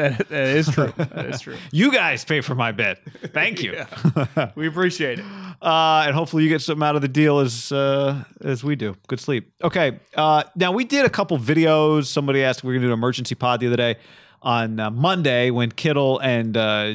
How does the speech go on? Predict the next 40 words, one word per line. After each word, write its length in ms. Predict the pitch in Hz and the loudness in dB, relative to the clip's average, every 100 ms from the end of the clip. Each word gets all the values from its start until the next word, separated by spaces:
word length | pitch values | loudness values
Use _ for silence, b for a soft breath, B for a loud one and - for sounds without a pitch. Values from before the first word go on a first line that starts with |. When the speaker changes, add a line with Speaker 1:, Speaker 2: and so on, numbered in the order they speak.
| 104 | -6
Speaker 2:
Jimmy 260 | 156 143 123 | -4 -2 0
G 240 | 131 143 | 2 2
were 140 | 117 | 2
both 420 | 104 123 113 - - _ - _ - | 0 0 0 -4 -18 _ -20 _ -14
ruled 240 | 123 139 131 | -2 0 2
out 180 | 123 107 | 0 -2
for 60 | |
an 80 | 110 | -4
extended 480 | - - 151 135 107 | -4 -2 0 0 0
period 200 | 127 113 | 0 0
of 60 | |
time. 460 | - 110 110 110 110 b b b b | 0 -2 0 -2 -6 b b b b
We 160 | 135 139 | 0 2
immediately 400 | 135 139 123 117 | 2 0 0 2
did 180 | 123 | 2
a, 240 | 117 113 110 | 2 2 0
Has 140 | 110 | 0
Jimmy 240 | 101 127 120 | 0 -2 0
played 240 | 127 117 | 0 2
his 160 | 107 110 | 0 0
last 300 | 113 113 - | 0 -2 -2
game 180 | 113 | -2
as 80 | 104 | -2
a 40 | 107 | -4
forty-niner 540 | 127 120 113 113 110 | 0 2 2 0 -2
video. 600 | 98 110 110 107 104 98 B B B B B | -4 -2 0 2 0 -4 B B B B B
Speaker 1:
Subscribe 400 | - 135 165 151 | -12 -4 -2 0
to 80 | 143 | 2
that 100 | 139 | 4
YouTube 320 | 135 127 123 | 2 2 -2
page 240 | 120 110 185 | -2 0 2
Speaker 2:
Yeah, 140 | 180 | 2
Speaker 1:
and 80 | 117 | 2
Speaker 2:
go 60 | |
Speaker 1:
let's 100 | 226 | 2
Speaker 2:
check 80 | - | 2
Speaker 1:
blow 80 | 233 | 0
it 40 | |
Speaker 2:
out. 120 | 104 | -2
Speaker 1:
up. 60 | - | -8